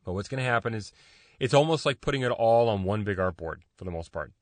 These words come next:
If you think about that, you guys, even if you're just trying to save it out to show a client or something like that, or put it on a website, like,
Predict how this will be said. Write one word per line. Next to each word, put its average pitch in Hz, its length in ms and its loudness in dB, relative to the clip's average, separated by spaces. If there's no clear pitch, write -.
If 131 100 -4
you 143 60 -6
think 190 160 -2
about 110 220 4
that, 82 160 -2
you 82 60 -8
guys, 82 260 -6
even 156 240 -2
if 196 120 -2
you're 175 100 -4
just 151 180 -6
trying 151 180 2
to 127 60 0
save 135 240 -2
it 117 60 2
out 113 160 4
to 101 60 -12
show 92 160 -6
a 82 60 -6
client 139 540 -6
or 98 80 -6
something 123 240 -6
like 107 120 -4
that, 107 120 -2
or 110 60 -2
put 165 200 -6
it 156 60 -4
on 143 80 -2
a 120 60 -2
website, 117 500 -2
like, 107 200 -8